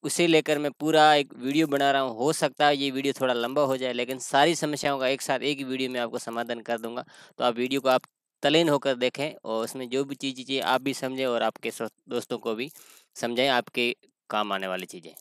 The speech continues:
तो मैं आपको कुछ मार्कशीट वगैरह वो आपको दिखा देता हूँ। ये डिप्लोमा कोर्स की मार्कशीट है और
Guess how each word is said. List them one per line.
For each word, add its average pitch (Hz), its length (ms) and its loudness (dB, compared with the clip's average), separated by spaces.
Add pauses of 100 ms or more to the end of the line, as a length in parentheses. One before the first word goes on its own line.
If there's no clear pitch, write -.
(1040)
तो 113 60 -10
मैं 120 140 0
आपको 139 260 2
कुछ 156 180 -4
मार्कशीट 139 420 2
वगैरह 123 240 4
वो 117 60 6
आपको 131 300 2
दिखा 117 240 -2
देता 98 220 -4
हूँ। 139 140 -8 (2250)
ये 156 400 2 (300)
डिप्लोमा 165 440 4
कोर्स 151 300 4
की 156 320 0 (500)
मार्कशीट 127 420 0
है 139 160 2 (1400)
और 117 440 -4